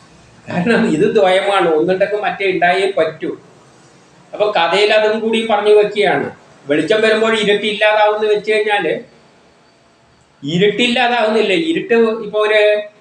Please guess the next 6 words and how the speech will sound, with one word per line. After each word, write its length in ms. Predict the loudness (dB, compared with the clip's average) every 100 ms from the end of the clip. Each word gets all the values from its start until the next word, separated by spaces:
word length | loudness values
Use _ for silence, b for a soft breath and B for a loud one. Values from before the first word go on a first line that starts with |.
| _ -2
വസ്തുവിന്മേല് 840 | 0 0 0 -2 -2 -2 -2 -4 -8 -16 _ _ _ _ _ _ -20 -8 0
വെളിച്ചം 440 | 2 2 2 2
വീഴുമ്പോൾ 520 | 2 2 2 2 2
കാണാൻ 320 | -2 0 0
പറ്റുന്നുണ്ട്. 460 | -2 -2 -4 -4 -10 -18 _ _ _ _ _ _ _ _ _ _ _ _ _ _ _ _
അതാ 420 | -6 -2 0 0